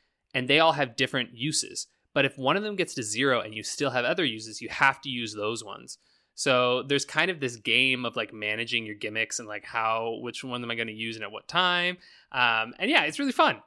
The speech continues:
I, I really like it. It's, like, really chill.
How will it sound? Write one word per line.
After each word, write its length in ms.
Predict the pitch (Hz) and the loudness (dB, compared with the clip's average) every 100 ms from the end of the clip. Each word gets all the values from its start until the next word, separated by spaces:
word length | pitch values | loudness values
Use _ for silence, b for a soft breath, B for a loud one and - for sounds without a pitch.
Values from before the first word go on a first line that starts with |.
| _ | _
I, 140 | 170 220 | 2 4
I 100 | 214 | 4
really 240 | 277 302 | 6 6
like 240 | 247 294 220 | 6 6 4
it. 140 | 202 | -6
It's, 300 | 156 156 - | -4 -2 0
like, 160 | 160 151 _ _ _ 143 139 | -2 -2 _ _ _ -18 -6
really 280 | 185 220 | -2 -2
chill. 520 | 208 - 151 156 180 | 2 4 6 6 4